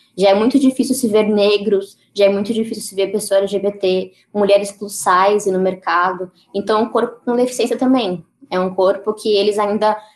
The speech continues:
meio que querem colocar no cantinho que eles não querem colocar, ou se eles colocam, é aquela cota de diversidade, né, que a gente, a gente fala que muitas marcas, infelizmente, usam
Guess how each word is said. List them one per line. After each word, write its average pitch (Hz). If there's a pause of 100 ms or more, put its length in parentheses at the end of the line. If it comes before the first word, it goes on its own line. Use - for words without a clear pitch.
(140)
meio 208
que 220
querem 202 (160)
colocar 202
no 202
cantinho 202
que 202
eles 190
não 202
querem 196
colocar, 196 (260)
ou 202
se 226
eles 214
colocam, 208
é 202
aquela 202
cota 208
de 190
diversidade, 180
né, 160
que 160
a 175
gente, 156
a -
gente 165
fala 175
que 180
muitas 185
marcas, 180
infelizmente, 190
usam 214